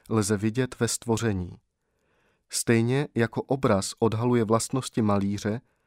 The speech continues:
tak i stvořitelovy vlastnosti jsou zjeveny v jeho stvořeném vesmíru.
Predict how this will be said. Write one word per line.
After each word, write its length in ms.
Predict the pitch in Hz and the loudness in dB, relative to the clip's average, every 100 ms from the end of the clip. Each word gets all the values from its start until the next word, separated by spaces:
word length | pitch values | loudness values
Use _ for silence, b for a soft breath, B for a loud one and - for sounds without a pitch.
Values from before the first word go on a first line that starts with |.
| _ _ _ _ _ | _ _ _ _ _
tak 240 | - 113 - | -4 -2 -2
i 60 | |
stvořitelovy 680 | 113 117 123 151 156 151 139 | -4 0 0 0 0 0 0
vlastnosti 640 | 110 107 - 135 127 - 143 | 2 2 0 -4 -4 -4 -4
jsou 200 | - 113 | -2 -2
zjeveny 500 | 98 107 120 135 139 _ _ - | 0 0 0 -2 -4 _ _ -2
v 80 | 110 | 0
jeho 180 | 104 | 2
stvořeném 600 | 104 - 110 113 127 127 | -2 -2 -2 0 0 0
vesmíru. 600 | 117 113 - 117 104 95 | 0 -2 0 0 0 -4